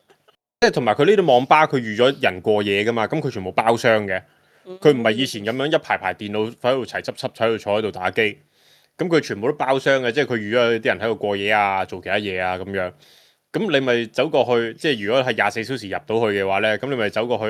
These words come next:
Speaker 1: 誒，我要幾個鐘咁樣走過去瞓一瞓咯。
Speaker 2: 係喎，尋找下新蒲崗附近有冇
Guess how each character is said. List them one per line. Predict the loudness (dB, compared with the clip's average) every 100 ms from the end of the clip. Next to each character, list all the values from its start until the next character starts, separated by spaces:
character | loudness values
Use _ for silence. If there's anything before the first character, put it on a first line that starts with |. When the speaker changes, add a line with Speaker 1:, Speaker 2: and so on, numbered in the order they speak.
| -2
Speaker 1:
誒， | -4 -4 _ _ -8
我 | -4
要 | -2
幾 | 0
個 | 0
鐘 | 0 0
咁 | -2
樣 | -2 -2
走 | 0
過 | 0
去 | -2
瞓 | -6
一 |
瞓 | -6 -6
咯。 | -8 -14 _ _
Speaker 2:
係 | -12 -10 -8
喎， | -8 -8 -6 -6 -6 -8 -12 _ _ _ _ _ _ _ _ _ _ _
尋 | -18 -16
找 | -10 -8
下 | -10
新 | -12 -16
蒲 | -16
崗 | -14 -16
附 | -16 -18
近 | -18
有 |
冇 | -18